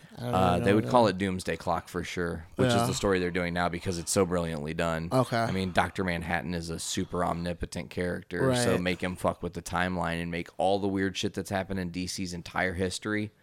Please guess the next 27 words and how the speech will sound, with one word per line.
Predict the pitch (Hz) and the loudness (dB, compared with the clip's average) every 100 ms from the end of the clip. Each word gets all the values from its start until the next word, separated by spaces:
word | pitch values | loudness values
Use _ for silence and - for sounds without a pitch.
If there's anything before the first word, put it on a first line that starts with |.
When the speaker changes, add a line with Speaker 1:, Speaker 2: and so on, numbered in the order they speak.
| _ _ _ | _ _ _
Speaker 2:
his | - 92 | -4 -4
fault. | - 87 78 - _ _ _ _ _ _ _ _ _ | 0 0 -2 -6 _ _ _ _ _ _ _ _ _
Literally, | 107 113 107 98 98 | 4 6 6 4 0
he | 87 101 | -2 -2
changed | - 95 87 | -2 -2 -4
the | 87 | -8
timeline, | 104 92 90 85 | -2 0 0 -2
and | 87 | -2
that's | 87 - | -4 0
why | 90 | 0
there's | 87 98 | 0 0
all | 92 | -2
these | 85 | -2
multiverses, | 90 85 90 82 78 - 67 87 - - _ | -4 -4 -4 -6 -6 -8 -10 -12 -14 -20 _
because | 95 104 87 | -8 -6 -6
of | 85 | -4
Doctor | 85 80 85 | -6 -6 -10
Manhattan, | 80 90 67 67 95 | -8 -8 -10 -12 -12
and | - 92 | -6 -4
that's | 87 87 | -4 -4
the | |
story | - 92 85 | -2 0 2
they're | 85 | 0
trying | - 85 | -2 -2
to | 82 | -4
flesh | - 87 82 | -4 -4 -4
out. | - 107 | -10 -10